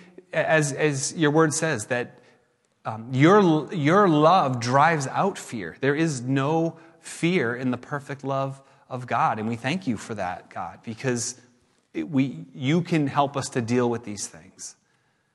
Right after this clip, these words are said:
It's not that we're not gonna feel those fears, Lord, but you are there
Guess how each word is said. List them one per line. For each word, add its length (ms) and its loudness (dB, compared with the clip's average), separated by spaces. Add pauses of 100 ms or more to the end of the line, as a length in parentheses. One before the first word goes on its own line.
(300)
It's 140 -14
not 180 4
that 80 2
we're 100 4
not 240 2
gonna 140 -4
feel 400 -2
those 240 -6
fears, 400 -8
Lord, 200 -6
but 140 -8
you 300 2
are 120 2
there 440 0